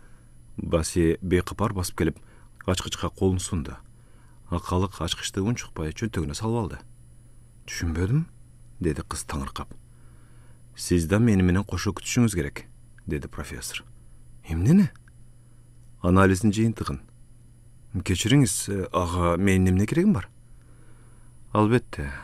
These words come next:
анализдин натыйжасын угуп, ооруну аныктоого сиздин керегиңиз жок. Сиздин керегиңиз кокус биздин диагноз райондук врачтын болжолун ырастап калса гана тиет». «Кандайча?» «Анда экөөбүз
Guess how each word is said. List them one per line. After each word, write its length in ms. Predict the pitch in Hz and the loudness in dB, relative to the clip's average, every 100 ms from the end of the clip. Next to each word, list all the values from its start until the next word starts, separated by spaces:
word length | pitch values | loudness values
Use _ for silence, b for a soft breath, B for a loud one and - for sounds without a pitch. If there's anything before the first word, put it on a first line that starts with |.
| B | B
анализдин 500 | 92 92 95 98 123 | 4 6 6 4 0
натыйжасын 480 | 117 104 101 - 107 | 0 -2 -2 0 0
угуп, 360 | 90 101 - | 2 -2 -2
ооруну 500 | 87 87 80 85 95 82 | 2 2 2 2 0 0
аныктоого 560 | 82 80 - 80 87 | -4 -4 -4 -2 -2
сиздин 300 | - 82 82 | -6 -4 -4
керегиңиз 500 | - 80 76 85 101 | -2 -4 -2 -2 -2
жок. 320 | 151 139 - - b b b b b b - | 0 -2 -4 -20 b b b b b b -12
Сиздин 320 | - 76 101 | -6 0 4
керегиңиз 520 | 135 139 156 160 - - | 6 8 6 2 -4 -4
кокус 340 | 90 - 113 - | -4 -2 -4 -2
биздин 360 | 95 85 92 82 | -2 0 0 0
диагноз 580 | 85 78 78 85 87 85 | 2 0 0 -2 -2 0
райондук 420 | 87 90 90 90 | 2 4 2 -2
врачтын 460 | 110 98 - 98 85 | 0 0 0 -4 0
болжолун 480 | 92 82 87 82 | 0 2 0 0
ырастап 400 | 80 82 - 85 | -2 -4 -6 -8
калса 320 | - 80 - 82 | -6 -6 -4 -4
гана 160 | 95 | -4
тиет». 380 | 110 107 - - - b b b b b b - - | -4 -6 -8 -14 -20 b b b b b b -20 -2
«Кандайча?» 480 | 143 113 85 - - - - - - b b b b b b - - | 2 2 0 -6 -10 -18 -20 -20 -20 b b b b b b -10 2
«Анда 260 | 131 139 135 | 8 10 8
экөөбүз 340 | 113 135 113 | 8 4 4